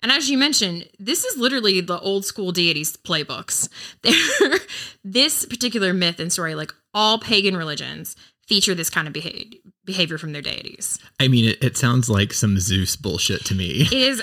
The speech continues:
Speaker 1: absolutely some Zeus bullshit. He was notorious for this. Him and Poseidon, the two of those assholes, would just show up and be like, "So, human,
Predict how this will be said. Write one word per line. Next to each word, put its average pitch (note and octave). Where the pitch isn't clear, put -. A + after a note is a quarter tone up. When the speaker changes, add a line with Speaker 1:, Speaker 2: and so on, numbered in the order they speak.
Speaker 1:
absolutely F#3+
some F#3
Zeus E3
bullshit. -
He A#3
was B3
notorious G#3+
for -
this. -
Him B3+
and G4
Poseidon, G3
the F#3
two D#4+
of C#4
those A#3
assholes, D#3+
would F#3+
just G#3+
show B3
up A3
and F#3+
be F3+
like, E3+
"So, F3+
human, F#3